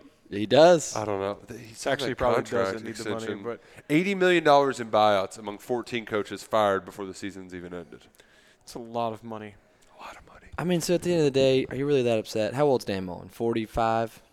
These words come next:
Speaker 3: Forty-nine.
Speaker 1: Forty-nine.
Speaker 2: He's only forty-nine?
Speaker 1: He
Speaker 3: I
Speaker 1: gets
Speaker 3: just threw that number out.
Speaker 2: Oh, yeah.
Speaker 1: I
Speaker 2: He's
Speaker 1: bet
Speaker 2: gotta
Speaker 1: he
Speaker 2: be older.
Speaker 3: Sorry.
Speaker 2: He was at Mississippi State for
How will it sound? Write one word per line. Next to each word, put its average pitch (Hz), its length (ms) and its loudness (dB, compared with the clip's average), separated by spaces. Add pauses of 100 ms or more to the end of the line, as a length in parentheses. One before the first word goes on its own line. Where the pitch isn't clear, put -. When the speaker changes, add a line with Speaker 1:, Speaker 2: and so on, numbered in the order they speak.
Speaker 3:
Forty-nine. 131 600 -4
Speaker 1:
Forty-nine. 117 680 0
Speaker 2:
He's 117 120 -6
only 170 140 -8
forty-nine? 135 640 -14
Speaker 1:
He 123 160 -2
Speaker 3:
I 135 60 4
Speaker 1:
gets 120 140 2
Speaker 3:
just - 120 -6
threw 127 100 -4
that 113 140 -6
number 107 260 -12
out. 107 60 -4
Speaker 2:
Oh, 98 220 2
yeah. 113 140 4
Speaker 1:
I 165 40 6
Speaker 2:
He's 160 80 -8
Speaker 1:
bet 151 160 4
Speaker 2:
gotta 123 160 6
Speaker 1:
he 101 60 0
Speaker 2:
be 95 60 0
older. 90 200 0
Speaker 3:
Sorry. 90 120 -2
Speaker 2:
He 170 60 2
was 165 120 0
at 147 80 2
Mississippi 120 260 -2
State 92 220 -2
for 85 180 -10